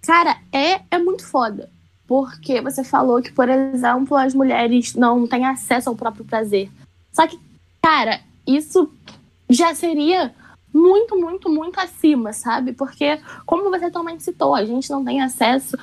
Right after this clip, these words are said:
ao nosso corpo na hora de ter um bebê, que é uma coisa que é fundamental pra sociedade continuar existindo.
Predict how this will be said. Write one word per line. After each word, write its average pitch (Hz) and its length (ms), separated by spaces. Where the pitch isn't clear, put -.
ao 254 120
nosso 262 240
corpo 254 400
na 247 120
hora 247 140
de 233 120
ter 240 140
um 294 80
bebê, 277 360
que 277 120
é 262 40
uma 262 160
coisa 254 400
que 262 100
é 254 100
fundamental 311 840
pra 277 160
sociedade 240 580
continuar 220 420
existindo. 208 680